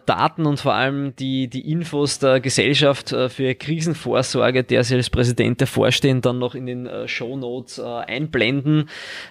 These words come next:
Ähm, und abschließend hätte ich gern noch, äh, von Ihnen gehört für unsere Zuhörer und unsere Zuschauer, was ist so der,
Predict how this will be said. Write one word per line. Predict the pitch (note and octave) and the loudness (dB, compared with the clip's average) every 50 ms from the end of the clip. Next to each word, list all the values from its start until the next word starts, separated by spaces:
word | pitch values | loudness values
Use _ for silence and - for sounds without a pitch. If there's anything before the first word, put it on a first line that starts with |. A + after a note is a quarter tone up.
| - | 0
Ähm, | - B2+ B2 B2 B2 B2+ B2+ B2+ B2+ B2+ - | 2 4 4 6 4 4 2 2 0 -2 -2
und | - C3 A#2+ - | -4 -2 0 0
abschließend | - C#3 - - - - C#3+ D3+ D3+ - - D3 C#3+ C#3+ C#3+ C#3 C#3 - - - - - - _ | 0 0 0 -2 -2 0 0 0 0 0 0 2 2 2 0 -2 -6 -10 -18 -20 -20 -20 -18 _
hätte | - B2+ B2 A2+ C3+ | -2 -2 0 0 0
ich | C3 - - | -2 -2 0
gern | - A2+ G2+ A#2+ C3+ C3+ | 2 2 2 2 2 4
noch, | C3+ C3+ C3+ B2+ - - | 4 4 4 4 0 -2
äh, | - - A#2+ B2 B2 A#2+ A#2 G#2+ | -2 2 4 4 4 4 2 0
von | - - C3 B2+ | -4 -6 -6 -4
Ihnen | B2 B2 C3 C#3+ C#3+ C3+ | -2 -2 0 0 0 0
gehört | C3 C3 A#2 G#2+ A2 A2 B2 C3 - | 0 -2 -2 0 2 2 2 2 0
für | - - B2+ B2 B2 | -4 -6 -2 -2 -2
unsere | A#2+ B2+ B2+ A#2 B2 B2 A2 | -2 -4 -6 -6 -8 -8 -8
Zuhörer | - - - D#3 E3+ C#3+ A#2+ B2 A#2 A#2+ B2 B2+ B2+ | -8 -8 -6 -6 -6 -4 -4 -2 -2 -2 -2 -2 -4
und | B2+ B2+ | -6 -8
unsere | B2 A#2+ A2 A#2+ A#2+ | -10 -8 -6 -6 -6
Zuschauer, | G#2+ - - - C#3 D3 - - G#2+ F#2 A2 B2 B2+ A#2+ | -4 -4 -4 -2 0 0 2 2 4 4 4 4 4 4
was | B2 A#2+ A2 | 2 2 2
ist | B2 - - | 2 2 2
so | - B2+ A#2 | 2 2 4
der, | A#2+ A#2 A#2 A#2 A#2 | 4 4 4 2 0